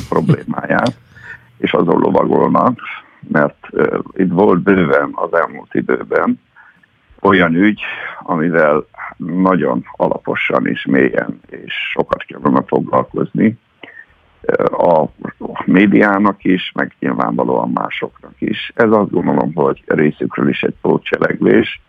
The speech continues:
Aztán, hogy most, ö, ez egy szervezete, és, ö, ez, ö, most a hídgyülekezetét, ö, ö, ö, vel kapcsolatosan,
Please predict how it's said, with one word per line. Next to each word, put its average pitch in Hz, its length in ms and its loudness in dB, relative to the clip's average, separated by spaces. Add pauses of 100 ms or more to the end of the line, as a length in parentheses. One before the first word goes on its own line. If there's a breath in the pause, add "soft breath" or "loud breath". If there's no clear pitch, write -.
(520 loud breath)
Aztán, 120 420 0
hogy 110 220 4
most, 107 340 2
ö, 82 340 2
ez 92 220 2
egy 87 260 2
szervezete, 95 960 0
és, - 400 -8
ö, - 340 -2
ez, 73 120 -2 (140)
ö, 62 180 0 (100)
most - 220 -8
a 62 80 2
hídgyülekezetét, 87 1300 0
ö, 53 420 0 (640 loud breath)
ö, 69 180 0 (100)
ö, - 640 -4
vel 92 180 2
kapcsolatosan, 82 880 0